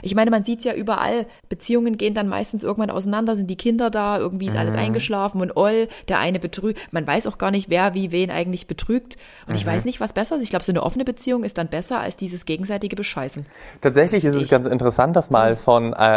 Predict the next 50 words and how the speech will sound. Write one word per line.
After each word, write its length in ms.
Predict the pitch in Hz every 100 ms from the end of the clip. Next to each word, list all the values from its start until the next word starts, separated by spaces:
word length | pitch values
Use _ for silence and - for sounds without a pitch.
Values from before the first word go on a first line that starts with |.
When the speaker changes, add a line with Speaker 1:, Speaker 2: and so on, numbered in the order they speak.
| 104
Speaker 2:
aus 180 | 82 110
einer, 400 | 117 104 104 101
ich 80 | -
sag 140 | - 117
jetzt 140 | 113
mal, 80 | 101
Hetero-Perspektive 1080 | 113 151 110 98 101 - 98 - - 95 98
dann 240 | 95 147
zu 120 | 262
Speaker 1:
Mhm. 60 | -
Speaker 2:
hören, 280 | 104 107 113
weil 240 | 104 101 - - - -
ich 120 | -
finde, 420 | - 120 120 117 117 - - -
ähm, 580 | 110 110 107 107 113 117 _ _ _
viele, 840 | - - 147 147 151 151 156 165 - _ _
das 200 | - 113
ist 120 | 127 151
ja 100 | 113
auch 100 | 110
so 100 | 120
ein 120 | 107
gesellschaftliches 760 | 98 104 - 131 110 - -
Ding, 340 | 117 127 165 180
viele 280 | - 123
sagen 280 | 110 107 110
einfach, 300 | 104 104 107
Speaker 1:
Ja. 80 | 95 104
Speaker 2:
"Nein, 20 | 104
nein, 220 | 101 104 - -
du 80 | 110
bist 220 | 110 -
Ewigkeiten 460 | 117 113 117 107 104
zusammen 380 | 104 104 107 113
und, 280 | 104 104
äh, 200 | - 101 101
wir 100 | 104
sind 220 | 101 107
monogam 560 | 98 101 98 95 98 104
unterwegs." 600 | 101 104 95 104 104 -
Und 240 | - 95
das 180 | 113 117
tatsächlich 400 | 196 202 107 107
Speaker 1:
Mhm. 40 | 107
Speaker 2:
auch 140 | 104
mal 180 | 110 104
von 180 | 110 104
jemandem 320 | 104 101 98
zu 140 | 107
hören, 300 | 104 107 107